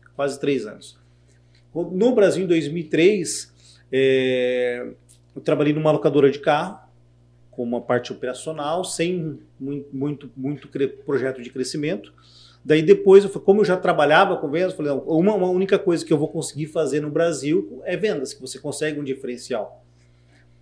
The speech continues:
E, e aí eu vi a pos-, daí eu entrei na Sadia, onde eu fui representante da, da, em algumas cidades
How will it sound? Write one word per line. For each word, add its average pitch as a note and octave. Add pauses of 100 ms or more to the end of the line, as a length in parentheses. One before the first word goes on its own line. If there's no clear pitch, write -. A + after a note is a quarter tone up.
(180)
E, C#3
e D#3+
aí E3
eu F#3
vi D#3+
a F3+
pos-, F#3
daí D#3+
eu E3
entrei E3
na D#3+
Sadia, F3+
onde D#3
eu -
fui -
representante C3+
da, B2
da, B2
em B2+
algumas B2+
cidades A#2+